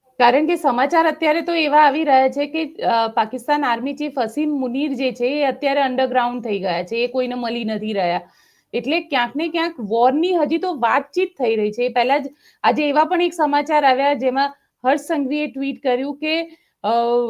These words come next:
"યે ડર અચ્છા હૈ," અને પાકિસ્તાનના લગભગ છસો જેટલા સૈનિકોએ રિઝાઇન આપી દીધું, સેલ્ફ રિટાયરમેન્ટ, અ, વી આર એસ એ લોકોએ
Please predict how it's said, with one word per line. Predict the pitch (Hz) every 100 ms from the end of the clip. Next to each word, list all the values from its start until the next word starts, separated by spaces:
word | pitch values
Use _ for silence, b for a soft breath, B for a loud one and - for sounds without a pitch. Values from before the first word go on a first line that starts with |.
| 185 -
"યે | 233 269
ડર | 233 311
અચ્છા | 311 247 - 277 240
હૈ," | 226
અને | 214 208 240 254 247
પાકિસ્તાનના | 247 233 220 247 - 285 285 277
લગભગ | 269 214 269 285 -
છસો | 254 - 311
જેટલા | 277 277
સૈનિકોએ | 285 277 247 254 269 269
રિઝાઇન | 262 220 254 247 240 220
આપી | 214 220
દીધું, | 220 208 226
સેલ્ફ | 247 247 214
રિટાયરમેન્ટ, | 226 214 226 233 233 220 -
અ, | 220 214 202 143
વી | 196 240
આર | 240
એસ | 240 240 220 - 233
એ | 240
લોકોએ | 220 220 220 220